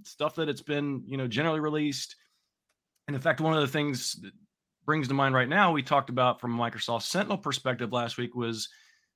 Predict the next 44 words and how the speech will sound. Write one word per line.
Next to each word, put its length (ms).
finally 380
the 120
basic 480
logs 400
and 100
stuff 320
have 140
come 180
out 180
of 240
preview 420
and 160
they're 280
all 160
public 500
and 140
all, 320
and 100
all 100
that 140
stuff, 220
which 160
is 60
great. 440
But 280
yeah, 240
we 100
probably 240
would 140
announce 300
that 160
anyway. 300
That 160
was 140
not, 240
to 80
me, 240
kind 220
of 80
a 40
big 460
high 220
impact 560
thing 420